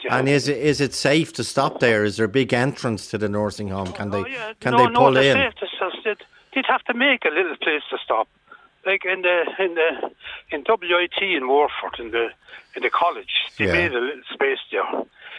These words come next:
Speaker 1: In, in, out another bit, there's a, there's a, a,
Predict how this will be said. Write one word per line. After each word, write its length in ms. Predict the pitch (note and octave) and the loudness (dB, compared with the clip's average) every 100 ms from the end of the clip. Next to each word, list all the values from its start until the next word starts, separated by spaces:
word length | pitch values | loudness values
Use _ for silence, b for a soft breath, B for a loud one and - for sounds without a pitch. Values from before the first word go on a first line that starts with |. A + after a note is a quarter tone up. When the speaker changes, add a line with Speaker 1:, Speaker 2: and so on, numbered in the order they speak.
| B | B
Speaker 1:
In, 140 | D#3+ D3 | -6 -4
in, 200 | D3+ E3+ D3+ E3+ | 0 -2 0 2
out 120 | G3 F#3 | 2 2
another 280 | F#3+ F3 | 2 2
bit, 200 | - D3 - - - - B B B _ - | 2 0 -2 -2 -2 -2 B B B _ -4
there's 200 | C3+ - | -2 0
a, 260 | A#2+ B2 C#3+ - - - - - - - _ B B B B B _ _ _ | 2 2 0 -2 -2 -2 -4 -4 -4 -8 _ B B B B B _ _ _
there's 160 | - A2+ | -6 -2
a, 40 | C#3 | 0
a, 1000 | C3 C3 C#3+ - - - - - - | 2 0 0 -2 -2 -2 -4 -4 -4